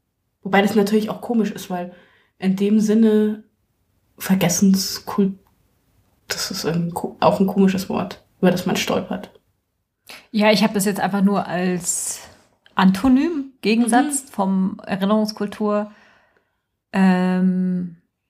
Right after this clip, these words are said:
Speaker 2: benutzt, weil ich persönlich finde, dass über diesen Allgemeinplatz Erinnerungskultur sug-, suggeriert wird, dass wir uns in einem Land befinden, das sich mit seiner Geschichte permanent auseinandersetzt.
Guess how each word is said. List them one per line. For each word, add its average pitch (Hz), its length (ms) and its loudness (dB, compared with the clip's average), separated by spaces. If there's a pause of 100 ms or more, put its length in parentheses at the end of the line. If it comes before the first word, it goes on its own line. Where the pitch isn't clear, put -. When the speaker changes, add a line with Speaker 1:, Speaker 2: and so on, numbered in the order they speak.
(280)
Speaker 2:
benutzt, 214 420 2
weil 185 180 2
ich 190 180 -8
persönlich 196 380 -4
finde, 208 240 -2
dass 190 260 -4
über 190 240 -2
diesen 175 680 -6 (1040)
Allgemeinplatz 190 800 2
Erinnerungskultur 190 880 -2
sug-, 180 240 -2
suggeriert 190 500 0
wird, 180 300 0 (540)
dass 160 280 -2
wir 180 220 2
uns 170 360 -2
in - 120 -6
einem 175 160 2
Land 165 280 2
befinden, 190 440 2
das 175 140 0
sich 180 120 -6
mit 165 120 -6
seiner 165 180 0
Geschichte 185 320 -4
permanent 160 420 -4
auseinandersetzt. 151 880 -2